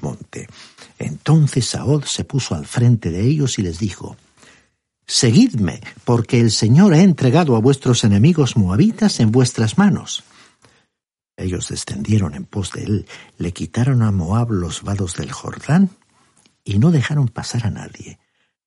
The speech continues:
Mataron en aquel tiempo como a diez mil moabitas, todos valientes y todos hombres de guerra, no escapó ni uno. Así fue subyugado Moab aquel día bajo la mano de Israel,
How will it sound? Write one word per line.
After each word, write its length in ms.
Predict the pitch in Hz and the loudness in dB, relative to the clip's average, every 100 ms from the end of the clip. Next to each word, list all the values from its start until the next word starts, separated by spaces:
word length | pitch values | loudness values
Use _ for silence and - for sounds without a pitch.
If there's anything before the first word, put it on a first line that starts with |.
| _ | _
Mataron 560 | 98 110 - 185 190 131 | -2 -2 0 0 4 4
en 140 | 98 | 2
aquel 320 | 104 160 143 | 0 0 -2
tiempo 500 | - 147 185 180 180 | 0 2 2 0 -4
como 300 | - 107 101 | 0 0 0
a 60 | 87 | 0
diez 340 | 98 78 - | -4 -4 0
mil 260 | 139 208 196 | 2 4 4
moabitas, 840 | 110 78 67 139 123 - - - _ _ | 0 -2 -2 -2 -2 -10 -12 -14 _ _
todos 340 | - 147 143 - | -4 -2 0 -2
valientes 680 | 85 120 190 190 - 185 - - | -2 2 2 2 0 -2 -4 -14
y 120 | - 90 | -10 -6
todos 340 | 156 156 120 | -2 -2 0
hombres 300 | 151 139 104 | 0 0 -2
de 100 | 87 | -4
guerra, 380 | 87 82 - - - | -4 -4 -6 -16 -8
no 180 | 113 135 | 2 2
escapó 480 | 151 - 87 - 190 | 2 -2 -8 -4 -2
ni 160 | 170 92 | 0 0
uno. 320 | 95 - - _ _ _ _ _ _ _ _ _ | -2 -6 -14 _ _ _ _ _ _ _ _ _
Así 320 | - - - | -12 -6 -4
fue 240 | 131 - 110 | -4 -2 -2
subyugado 720 | - 87 85 78 90 101 90 | -2 -4 -6 -6 -4 -4 -4
Moab 340 | 73 67 110 | -6 -4 -4
aquel 320 | 98 87 92 65 | -4 -6 -6 -4
día 320 | 113 135 120 | 0 0 0
bajo 300 | 95 92 67 | -4 -6 -10
la 120 | 65 | -10
mano 260 | 95 110 82 | -4 -4 -4
de 100 | 85 | -8
Israel, 440 | 80 - 80 60 | -12 -14 -14 -16